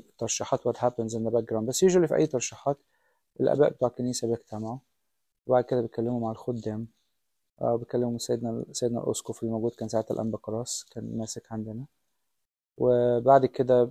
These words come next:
طبعًا بي-، لما بيعرضوا على الشخص، بعد كده عادة مثلًا بييجوا يخلوا الشخص مثلًا يدي مثلًا كلمة أو،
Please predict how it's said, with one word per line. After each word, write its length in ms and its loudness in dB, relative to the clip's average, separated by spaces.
طبعًا 540 0
بي-، 460 2
لما 260 0
بيعرضوا 380 6
على 40 8
الشخص، 580 -2
بعد 200 6
كده 340 0
عادة 340 6
مثلًا 320 -2
بييجوا 200 0
يخلوا 240 0
الشخص 400 -6
مثلًا 380 -4
يدي 360 -4
مثلًا 380 -10
كلمة 500 -4
أو، 340 -8